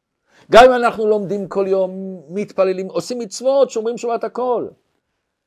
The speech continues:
אבל אנחנו צריכים לגדול. אומרת הגמרא, "לא דומה מי שלומד מאה פעמים, או מי שלומד מאה ואחד", את אותו גמרא.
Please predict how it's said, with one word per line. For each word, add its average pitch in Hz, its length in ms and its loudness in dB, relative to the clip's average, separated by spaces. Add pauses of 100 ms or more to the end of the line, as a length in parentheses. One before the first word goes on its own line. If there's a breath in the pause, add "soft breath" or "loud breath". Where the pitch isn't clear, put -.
(760)
אבל 123 200 -10
אנחנו 151 280 -12
צריכים 156 220 -16
לגדול. 127 480 -16 (560 soft breath)
אומרת 226 240 8
הגמרא, 220 360 6
"לא 233 240 6
דומה 214 400 0
מי 214 160 -8
שלומד 196 560 -4
מאה 247 340 8
פעמים, 247 680 2
או 185 100 -12
מי 208 140 -6
שלומד 190 320 -6
מאה 180 260 -4
ואחד", 165 280 -4
את 156 120 -8
אותו 220 260 4
גמרא. 143 300 -6